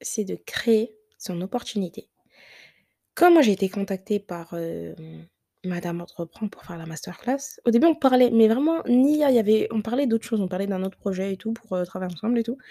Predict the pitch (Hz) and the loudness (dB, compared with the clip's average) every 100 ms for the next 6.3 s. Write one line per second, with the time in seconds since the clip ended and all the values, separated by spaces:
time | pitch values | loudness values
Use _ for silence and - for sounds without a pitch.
0 | - - - _ _ _ 277 349 311 196 | -20 -20 -20 _ _ _ 0 2 2 0
1 | 170 175 214 214 185 - 220 175 151 160 | -2 -2 0 -2 -4 -2 -2 -2 -6 -4
2 | 196 175 151 156 311 _ _ _ _ _ | -4 -6 -8 -6 -8 _ _ _ _ _
3 | _ - 330 539 - _ _ _ _ _ | _ 2 6 6 2 _ _ _ _ _
4 | _ _ _ _ _ _ _ _ - 349 | _ _ _ _ _ _ _ _ 0 4
5 | 415 403 480 302 240 247 349 285 226 214 | 4 6 6 8 6 6 4 4 4 2
6 | 208 202 214 | 0 -4 -6